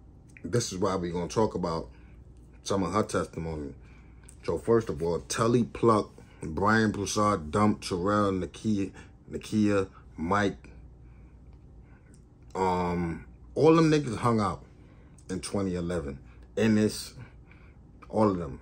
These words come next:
All them niggas was in, in twenty eleven chilling. You know what I'm saying? At all times. It was like a big group. You know how niggas chill on the block. So, some of her testimony, I'ma run through it.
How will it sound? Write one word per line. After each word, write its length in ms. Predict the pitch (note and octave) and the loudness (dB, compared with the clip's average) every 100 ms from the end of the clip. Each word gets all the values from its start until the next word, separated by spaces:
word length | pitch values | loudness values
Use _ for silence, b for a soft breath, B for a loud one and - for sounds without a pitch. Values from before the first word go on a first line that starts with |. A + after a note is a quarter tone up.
| - | -8
All 200 | G2+ A#2 | 4 6
them 160 | A#2+ A#2 | 8 6
niggas 240 | A#2 A2 | 4 2
was 200 | F#2+ F2+ | -2 -6
in, 260 | F#2 F#2 - | -4 -4 -4
in 120 | - E2+ | -6 -6
twenty 340 | - G#2 G2+ | -2 0 2
eleven 360 | F#2+ F#2 E2+ E2+ | 0 0 -4 -6
chilling. 400 | - G2 D#2+ - - b b b b b b - - | -2 -2 -4 -12 -20 b b b b b b -14 -6
You 60 | |
know 20 | |
what 40 | F#2+ | -4
I'm 80 | G2 | -2
saying? 300 | - G2+ F#2 | -2 0 -2
At 120 | - | -2
all 200 | G2 G2+ | 0 0
times. 400 | F#2+ G#2+ F#2+ D#2+ | 0 0 0 -2
It 60 | E2 | -6
was 120 | D#2+ | -6
like 160 | E2+ - | -8 -8
a 60 | |
big 340 | D#2 E2 G#2+ E2+ | -4 0 0 0
group. 320 | E2+ G#2 - | 0 0 0
You 60 | |
know 80 | A2 | 0
how 80 | G2 | 2
niggas 300 | G2 F#2 F#2+ | 0 -2 -6
chill 180 | - G2 | -2 -2
on 80 | F#2 | -2
the 40 | |
block. 380 | D#2+ F2+ F#2 - B B - - | -2 -2 -2 -4 B B -20 -8
So, 340 | F#2 F2+ D#2 - - - - - - - - - - - - - - | -2 -2 -2 -10 -20 -20 -20 -20 -20 -20 -20 -20 -20 -20 -20 -20 -14
some 320 | - B2 B2 | 0 2 4
of 80 | A2+ | 2
her 60 | |
testimony, 840 | A2 - B2+ - G#2 G#2 F#2 F#2 F#2 B B - | 2 2 0 2 0 2 2 0 -6 B B -6
I'ma 160 | F2+ | -4
run 300 | E2 G2 G#2 | 2 4 4
through 240 | - G#2 | 6 4
it. 60 | F2+ | 4